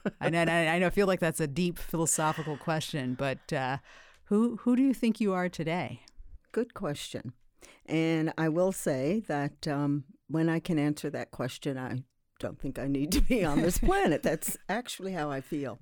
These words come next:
Speaker 2: But I'll tell you sort of what I'm doing right now. And I know that was what next question, but that's where I'll start where I am
Speaker 1: Hmm.
Speaker 2: and kind of back up and see how I got here. And maybe you might be a little more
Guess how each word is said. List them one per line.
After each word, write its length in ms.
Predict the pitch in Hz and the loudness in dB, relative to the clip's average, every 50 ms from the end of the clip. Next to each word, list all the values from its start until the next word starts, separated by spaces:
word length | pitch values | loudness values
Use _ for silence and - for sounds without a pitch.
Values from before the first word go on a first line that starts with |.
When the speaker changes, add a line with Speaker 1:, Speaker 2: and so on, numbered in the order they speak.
| - | -4
Speaker 2:
But 160 | - 233 220 214 | 2 2 4 4
I'll 120 | 196 202 | 4 2
tell 280 | 208 - 233 214 208 202 | 2 0 0 2 2 2
you 400 | 190 185 185 180 180 175 175 - - | 2 2 2 2 0 -2 -4 -6 -10
sort 260 | - - 214 190 185 | -8 -4 -4 -2 -2
of 100 | 196 - - | -4 -4 -4
what 180 | 175 175 175 | -4 -4 -2
I'm 160 | 180 165 160 156 | -2 -2 -2 -2
doing 300 | 143 151 156 175 190 170 | -2 -2 -2 -2 -2 -4
right 240 | 156 143 135 - | -4 -4 -4 -6
now. 340 | 135 123 113 120 143 233 311 - - _ | -6 -6 -4 -2 -2 -2 -2 -2 -6 _
And 180 | - 151 147 143 | -4 -4 -2 -2
I 100 | 139 139 | -2 -2
know 200 | 139 143 151 151 135 | 0 0 0 0 -2
that 180 | 131 131 - - - - - | -2 -4 -8 -10 -16 -10 -8
was 200 | 151 131 - 123 | -8 -8 -8 -8
what 200 | 135 123 - 151 | -10 -8 -6 -6
next 360 | 143 135 135 - - - - | -6 -6 -8 -10 -14 -18 -16
question, 520 | - - 113 117 - - - - 143 151 | -12 -8 -6 -6 -4 -4 -4 -4 -4 -4
but 160 | - 131 - - - - - - - _ - | -6 -8 -12 -12 -16 -20 -20 -20 -18 _ -8
that's 220 | 151 147 - - | -8 -8 -8 -6
where 320 | 151 135 123 123 123 - - - - | -8 -8 -6 -8 -10 -12 -12 -8 -4
I'll 120 | 160 151 | -4 -4
start 380 | 147 - - 180 165 165 147 151 | -4 -4 -2 0 0 0 0 0
where 180 | 143 139 139 | -2 -2 -2
I 100 | 135 135 | -2 -2
am 420 | 139 143 151 156 156 147 143 143 143 - - - | 0 0 0 2 2 2 2 0 0 -4 -10 -6
Speaker 1:
Hmm. 280 | 180 175 156 143 151 - - - - - | -4 -4 -4 -4 -6 -6 -8 -10 -6 0
Speaker 2:
and 180 | 185 170 170 - | 2 2 2 2
kind 260 | - 196 180 180 175 | 0 0 2 2 2
of 120 | 156 139 - | 2 0 0
back 320 | 143 131 135 135 - - | -2 -2 -2 -4 -4 -4
up 220 | 135 131 - - | -6 -6 -4 -4
and 300 | 147 135 120 123 131 117 - - - - - - - - | -4 -4 -2 -2 -4 -4 -6 -10 -14 -16 -18 -20 -18 -14
see 180 | - - 151 143 | -8 -6 -4 -4
how 200 | 131 139 127 120 | -4 -4 -6 -6
I 100 | 113 113 | -6 -8
got 300 | 113 - 120 120 120 123 | -8 -8 -10 -10 -8 -8
here. 180 | - 127 120 120 | -6 -6 -6 -4
And 120 | 123 131 143 | -2 0 2
maybe 240 | 147 147 135 139 139 | 2 2 2 0 2
you 300 | 139 143 147 151 156 147 - - - _ _ _ _ | 2 2 2 2 2 -2 -4 -6 -8 _ _ _ _
might 260 | - 170 175 - - | 0 0 0 0 0
be 280 | - 151 127 131 139 - - - | -2 -4 -2 -2 -4 -6 -4 -2
a 60 | 151 | 0
little 260 | 156 151 135 143 143 | 0 2 0 0 0
more 440 | 139 156 151 139 139 139 127 120 | 0 2 2 2 2 0 -2 -4